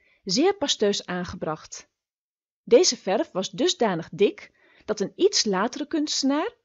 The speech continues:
Gerard de Laresse, hierover bijna spottend meldde dat de schilderijen van Rembrandt eruit zagen alsof er drek langs het doek droop.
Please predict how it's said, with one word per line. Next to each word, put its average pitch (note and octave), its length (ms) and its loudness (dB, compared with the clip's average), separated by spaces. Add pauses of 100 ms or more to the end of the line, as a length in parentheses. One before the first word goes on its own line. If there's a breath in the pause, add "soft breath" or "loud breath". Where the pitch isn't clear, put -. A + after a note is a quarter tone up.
(120)
Gerard G#3 380 -2
de F3 100 -4
Laresse, F3+ 580 -2 (380)
hierover B3+ 560 2
bijna F#3+ 280 0
spottend D#4+ 540 0
meldde G#3+ 520 2 (200 soft breath)
dat F3 140 -8
de - 60 -4
schilderijen F#3+ 640 0
van D4 160 -2
Rembrandt G3+ 640 0
eruit A#3+ 460 -2
zagen G#3+ 580 0 (200 soft breath)
alsof - 320 -4
er E3+ 180 -8
drek A#3 540 -2
langs A3+ 240 -2
het F3+ 160 -4
doek F3+ 200 -4
droop. D#3+ 460 -10